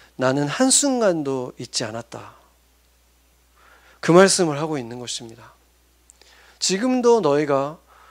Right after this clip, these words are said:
성경책을 펼치면서 말씀 속에서 나를 찾을 때 누군가를 위해서 내가 너를 찾아가고 있다.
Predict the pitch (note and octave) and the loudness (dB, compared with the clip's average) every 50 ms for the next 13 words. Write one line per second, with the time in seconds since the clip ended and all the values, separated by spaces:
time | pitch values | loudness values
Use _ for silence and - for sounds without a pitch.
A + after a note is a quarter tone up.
0 | _ _ _ _ - - - - A#3 A3+ A3 G#3+ G#3 G3 - G#3 F3+ E3+ E3 E3 | _ _ _ _ -12 -8 -2 0 0 2 2 2 0 0 -4 -2 0 -2 -2 -2
1 | - - A3 G#3+ - - A3 G3 D#3+ C#3+ - D3 C3 C3+ C#3+ F3+ F3 - - B3 | 0 -2 -2 0 0 -2 0 0 -4 -4 -4 -4 -2 0 2 2 2 0 -2 -2
2 | A#3 - - G3 F3 F3 D#3+ E3 D#3+ C#3 B2+ B2+ D3 C#3+ - - - E3 D#3+ D#3 | -4 -4 -4 -4 -6 -6 -6 -4 -2 -2 -2 -2 -2 -4 -6 -6 -6 -8 -8 -8
3 | D3 - - - - A#2+ B2 _ _ _ _ _ _ _ _ _ _ _ _ _ | -10 -12 -16 -16 -16 -18 -20 _ _ _ _ _ _ _ _ _ _ _ _ _
4 | _ _ _ _ _ _ _ _ _ _ _ _ _ _ _ _ _ - D#3+ D#3 | _ _ _ _ _ _ _ _ _ _ _ _ _ _ _ _ _ -16 -10 -8
5 | G3+ G#3+ B3+ B3+ B3 A#3 A3 G#3+ G3+ G3+ F#3 D3+ C3+ C3+ C3 C3+ C3 B2 - - | -6 -4 -2 -2 2 4 6 6 6 4 2 2 0 0 0 0 0 -2 -4 -8
6 | B2 - C3 C#3 C3 B2 B2 A#2 B2+ C3+ C3+ - - - - A3 A3+ G#3 F#3+ E3 | -6 -4 -2 -2 0 0 -2 -2 -2 -4 -2 -4 -4 -2 2 2 2 2 2 0
7 | C#3 C3 - - - - - | -2 -6 -10 -10 -16 -20 -20